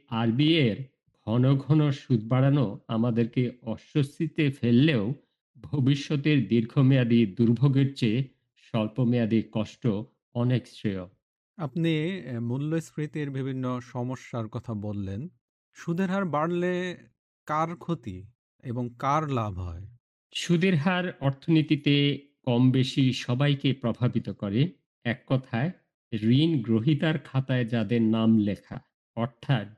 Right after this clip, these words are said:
Speaker 1: যারা কোনো না কোনোভাবে ঋণ নিয়েছেন। ধরুন,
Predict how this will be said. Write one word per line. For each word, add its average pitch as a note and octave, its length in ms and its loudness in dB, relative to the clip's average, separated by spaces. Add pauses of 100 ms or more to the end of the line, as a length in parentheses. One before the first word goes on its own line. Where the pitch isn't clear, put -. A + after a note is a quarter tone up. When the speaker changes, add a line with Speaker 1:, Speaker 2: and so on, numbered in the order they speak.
Speaker 1:
যারা A#2 500 -2 (100)
কোনো B2 280 2
না D#3+ 140 2
কোনোভাবে C3+ 680 0
ঋণ B2+ 300 4
নিয়েছেন। B2+ 580 2 (580)
ধরুন, C3+ 360 4